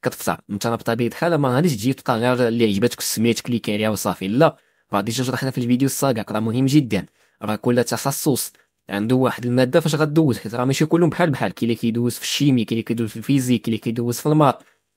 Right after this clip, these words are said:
ردوا البال داكشي راه شرحناه في الفيديو السابق. بحال هكا مثلا نقولوا بغا هوايا، آه، تقنيات الصحه، خلاص هاد الساج فام راه ديال، ديال البنات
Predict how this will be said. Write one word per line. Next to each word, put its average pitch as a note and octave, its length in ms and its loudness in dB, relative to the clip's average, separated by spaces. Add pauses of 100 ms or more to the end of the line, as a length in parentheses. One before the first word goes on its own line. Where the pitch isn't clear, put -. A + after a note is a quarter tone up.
(100)
ردوا G2+ 280 2
البال A2+ 240 2
داكشي G2+ 220 -6
راه A#2 60 -4
شرحناه D#3 460 0 (360)
في - 100 -8
الفيديو A#2+ 600 2 (400)
السابق. D#3+ 500 2 (960)
بحال - 200 2
هكا - 200 0 (340)
مثلا B2+ 480 2
نقولوا C#3+ 420 4
بغا C3 260 2
هوايا، C#3 680 4
آه، C#3 240 2
تقنيات D3 800 4
الصحه، D3 420 0
خلاص B2+ 280 -2
هاد A#2+ 60 -2
الساج A#2 200 -2
فام A2 300 -2
راه G2+ 80 0
ديال، F#2 420 -4
ديال F#2 140 -4
البنات G#2 360 0